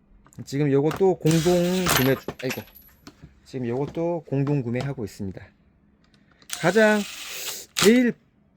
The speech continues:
그 사용 빈도가 굉장히 많거든요. 응? 그래서 이번에 저기 전동 카트도 같이 구매, 저기 공동 구매하면서 같이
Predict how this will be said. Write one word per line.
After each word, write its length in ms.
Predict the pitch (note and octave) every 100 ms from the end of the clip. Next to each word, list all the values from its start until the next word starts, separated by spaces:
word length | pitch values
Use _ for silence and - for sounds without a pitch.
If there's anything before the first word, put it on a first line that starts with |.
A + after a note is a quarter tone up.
| _
그 720 | - E3+ D#3+ D#3 D3+ D3 C#3+ C#3+ C#3+ C#3 - - -
사용 220 | A#3+ B3
빈도가 340 | D3 D3 F3
굉장히 360 | C3 C#3+ G3+ A#3
많거든요. 520 | A2 G2+ A#2 B2 A#3 - - - - - - - - - - C#3
응? 100 | D3+ _ _
그래서 440 | A#2 A#2+ D#3 B2+ G#2+ - - - - - - - -
이번에 440 | B2+ B2+ C3+ C3+ B2+
저기 340 | - A#2 A#2
전동 340 | A2+ B2 B2+ C#3
카트도 560 | C3+ - C3 C#3+ D#3
같이 240 | D3 A2+ A#2+
구매, 340 | - A#2+ A#2+ -
저기 240 | G#2 G#2+
공동 320 | G2+ B2+ C3
구매하면서 500 | A#2+ A#2 D3+ B2 D#3 C3 - - - - - _ - -
같이 540 | - C3 - B2 C3+